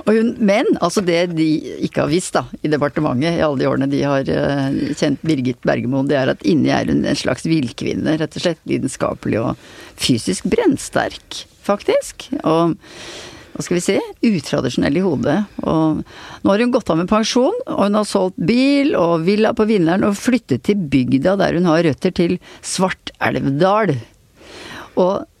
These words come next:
til den nedlagte Bergemoen gård. Fortell oss litt om Birgit da, Berit. Det er en slags flukt, ikke sant? Eller hva skal vi kalle det? Hvorfor i all verden vil hun legge sivilisasjonen bak seg?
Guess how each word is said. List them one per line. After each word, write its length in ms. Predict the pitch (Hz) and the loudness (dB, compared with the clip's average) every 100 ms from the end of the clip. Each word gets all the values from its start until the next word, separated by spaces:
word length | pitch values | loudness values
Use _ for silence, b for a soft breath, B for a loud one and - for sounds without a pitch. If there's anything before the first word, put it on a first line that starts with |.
| - | -4
til 140 | - | 0
den 180 | 165 175 | 2 2
nedlagte 640 | 160 - 139 135 - 156 156 | 2 0 -2 -2 0 0 0
Bergemoen 680 | - 151 147 - 117 117 123 - | 0 0 0 -4 -4 -2 -2 -2
gård. 280 | - - - - | -2 -2 -6 -14
Fortell 480 | - 180 - - - | -6 -4 -2 -4 -2
oss 160 | 101 - | -4 -4
litt 220 | 107 - | -8 -4
om 240 | 127 123 | -2 0
Birgit 380 | 131 123 - - | 0 -2 -4 -4
da, 180 | - - | -2 -2
Berit. 380 | - 139 123 131 | 0 0 0 0
Det 140 | 131 | 0
er 100 | 139 127 | 0 0
en 60 | |
slags 320 | 135 135 - | 0 -2 -4
flukt, 400 | - - 139 - - | -4 -4 -4 -8 -6
ikke 200 | 131 - | -4 0
sant? 260 | 165 165 | 0 0
Eller 140 | 147 139 | 0 0
hva 120 | 139 | -2
skal 140 | - | -2
vi 60 | - | -2
kalle 220 | - 143 | -2 -2
det? 100 | 147 | -2
Hvorfor 500 | 143 110 - - - - | -2 -4 -4 -2 -2 -2
i 100 | 143 | -2
all 120 | 139 | 0
verden 400 | 113 98 - 143 | -2 -4 0 0
vil 120 | 139 | 0
hun 160 | 143 147 | 0 0
legge 300 | 127 107 110 | -2 -2 -6
sivilisasjonen 920 | - - 110 - 170 - 170 147 202 | -6 -4 -4 -2 -4 -6 -6 -2 0
bak 180 | 285 - | 0 -2
seg? 200 | - - | -4 -6